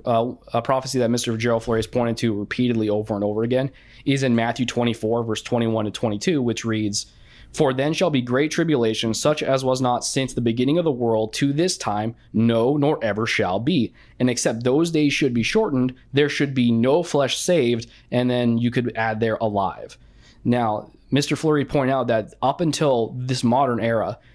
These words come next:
such a destruction of the entirety of the world, the erasure of all human life was not possible. Only with nuclear weapons is this prophecy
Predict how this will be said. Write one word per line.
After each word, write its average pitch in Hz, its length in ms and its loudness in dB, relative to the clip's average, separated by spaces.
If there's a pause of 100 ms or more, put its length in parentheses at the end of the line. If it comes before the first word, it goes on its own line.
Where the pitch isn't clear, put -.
(280)
such - 340 0
a 165 80 4
destruction 127 600 -2
of 113 140 -4
the 131 200 -2
entirety 170 720 0
of 147 160 -2
the 127 80 2
world, 113 480 -2
the 127 80 0
erasure 139 420 0
of 117 140 -2
all 127 240 0
human 127 220 2
life 104 260 -2
was 113 100 0
not 110 160 -2
possible. - 520 -8
Only 156 240 2
with 160 120 0
nuclear 135 380 2
weapons 120 460 -2 (300)
is 143 200 2
this 147 160 0
prophecy 135 540 -2